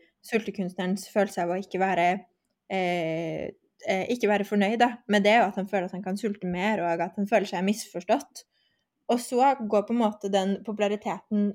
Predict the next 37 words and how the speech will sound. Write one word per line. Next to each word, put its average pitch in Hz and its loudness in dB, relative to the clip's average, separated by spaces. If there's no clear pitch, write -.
rundt 190 -8
å, 208 0
å, 214 2
å 196 0
se 196 -2
og, 185 2
eh, 185 2
være 180 2
vitne 214 -4
til 180 -2
en 185 -2
sultekunstners 185 -6
oppvisninger, 190 -2
den 196 2
går 220 2
over. 202 0
Så 233 4
han 226 4
går 185 0
til 196 -4
et 202 -6
sirkus, - -6
denne 220 2
sultekunstneren, 214 -4
eh, 226 8
og 233 4
arbeider 208 4
der 190 4
i 202 0
stedet 180 0
for, 285 2
og - -6
sitter 240 -2
bare 233 4
i 190 2
et 233 -2
bur 226 -2